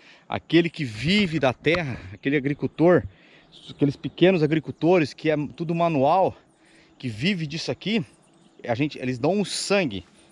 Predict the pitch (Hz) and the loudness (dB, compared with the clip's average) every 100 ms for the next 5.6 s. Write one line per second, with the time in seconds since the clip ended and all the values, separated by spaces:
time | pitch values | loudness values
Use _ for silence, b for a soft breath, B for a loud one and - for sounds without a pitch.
0 | - 139 - 175 185 190 180 165 170 196 | 0 2 2 0 2 0 -4 -8 -6 -2
1 | 240 - 147 127 117 - 151 190 - 170 | -2 0 0 2 0 -2 -2 -2 -4 -6
2 | - - 156 - 139 123 143 - 156 117 | -6 -8 -8 -6 -6 -2 -4 -4 -6 -6
3 | B B B - 104 135 143 147 101 123 | B B B -8 -2 0 0 -2 -4 -4
4 | 208 202 110 107 117 117 117 113 110 117 | 0 2 0 -4 -2 0 0 0 -2 -2
5 | - 117 - 156 190 | -10 -12 -4 0 0